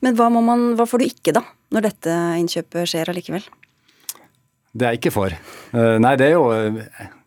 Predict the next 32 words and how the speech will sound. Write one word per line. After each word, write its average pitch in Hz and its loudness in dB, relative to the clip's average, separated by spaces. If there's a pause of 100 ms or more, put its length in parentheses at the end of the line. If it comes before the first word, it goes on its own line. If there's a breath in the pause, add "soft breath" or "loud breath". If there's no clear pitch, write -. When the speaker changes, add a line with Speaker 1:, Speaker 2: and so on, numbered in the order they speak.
(320 soft breath)
Speaker 2:
det 120 -2
blir 143 4
jo - 0
et 120 -4
spørsmål 110 -2
om 107 2
volum 113 2
på 101 -2
de 104 -4
andre 113 0
tingene. 95 -4
Altså 107 -4
både, 104 -2 (800 soft breath)
både 110 0 (760)
luftvern, 127 0 (100)
eh, 113 -2
som 110 -2
jeg 107 2
mener 107 0
er 98 0
det 98 0 (160)
aller 104 0
viktigste, 110 -2 (540 soft breath)
men 113 0
også, 131 2 (160)
eh, 98 -2
kan 104 -4
du 98 -2
si, 98 -2
hvordan 98 -4
vi - -2
skal 92 -2